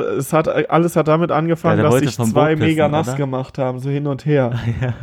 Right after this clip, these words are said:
Speaker 1: So, und dann <laughs> haben die sich da irgendwie so voll immer weiter nass gemacht. Ich saß einfach, ah ja, wobei, ja, dann hab ich ja doch
Speaker 2: Ihr
Speaker 1: gesagt,
Speaker 2: saß
Speaker 1: dass
Speaker 2: eigentlich
Speaker 1: ich
Speaker 2: nur in der Mitte.
Speaker 1: Ja, ich saß halt in der Mitte, bin halt nass geworden, hab irgendwie gar nichts gemacht.
Speaker 2: Ja, die hinten und vorne haben sich
Speaker 1: Ja,
Speaker 2: nass gemacht
Speaker 1: genau.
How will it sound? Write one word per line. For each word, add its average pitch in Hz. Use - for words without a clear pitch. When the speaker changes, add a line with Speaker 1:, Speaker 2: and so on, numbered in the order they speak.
Speaker 1:
So, 147
und 156
dann 180
<laughs> -
haben 185
die 175
sich 156
da 160
irgendwie 170
so 151
voll 170
immer 165
weiter 156
nass 160
gemacht. 190
Ich 147
saß 156
einfach, 160
ah 127
ja, 131
wobei, 131
ja, 127
dann 131
hab 135
ich 135
ja 127
doch 135
Speaker 2:
Ihr 113
Speaker 1:
gesagt, 110
Speaker 2:
saß -
Speaker 1:
dass 127
Speaker 2:
eigentlich 135
Speaker 1:
ich 107
Speaker 2:
nur 117
in 110
der 107
Mitte. 120
Speaker 1:
Ja, 135
ich 147
saß 151
halt 147
in 139
der 139
Mitte, 151
bin 135
halt 131
nass 147
geworden, 147
hab 135
irgendwie 139
gar 135
nichts 160
gemacht. 170
Speaker 2:
Ja, 139
die 139
hinten 185
und 175
vorne 147
haben 117
sich 117
Speaker 1:
Ja, 160
Speaker 2:
nass -
gemacht 139
Speaker 1:
genau. 160